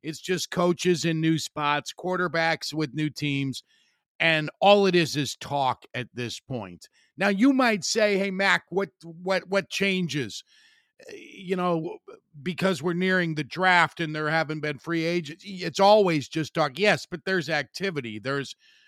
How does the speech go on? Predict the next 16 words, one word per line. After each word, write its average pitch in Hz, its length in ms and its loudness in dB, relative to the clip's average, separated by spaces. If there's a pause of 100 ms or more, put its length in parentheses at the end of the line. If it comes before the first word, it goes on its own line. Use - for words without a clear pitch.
(220)
there's 156 300 -2
the 147 100 -4
combine. 123 1200 -2
There's 147 500 -2 (180)
free 175 280 -2
agency. 156 920 0 (580)
There 165 340 2
are 151 200 6
trades. 165 800 2
There 160 220 0
have 135 200 -2
been 175 220 2
all 208 380 6
of 143 180 0
these 123 320 -6
things 110 480 -12